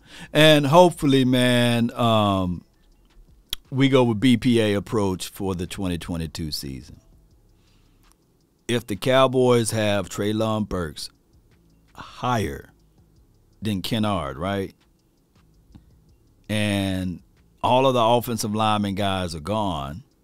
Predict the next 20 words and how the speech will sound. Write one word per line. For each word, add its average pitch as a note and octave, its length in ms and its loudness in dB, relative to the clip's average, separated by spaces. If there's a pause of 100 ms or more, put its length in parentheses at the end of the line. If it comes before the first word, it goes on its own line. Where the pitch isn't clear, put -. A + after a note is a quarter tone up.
(500)
and F2 560 -6
it's F#2+ 260 -6
a E2 40 -8
situation G2+ 720 -2
where F2+ 240 -4
is, E2 380 -6 (200)
do E2 120 -12
you F2 100 -8
go F2+ 120 -8
with E2 100 -10
Kennard A2+ 480 -2 (140)
or F2 100 -6
do F2 80 -6
you F2 120 -4
go F2+ 160 -6
with D#2+ 240 -6 (1160)
Treylon G2 520 -4
Burks? C#3 440 -2 (600)
You, F2+ 300 -8
you, F2+ 200 -12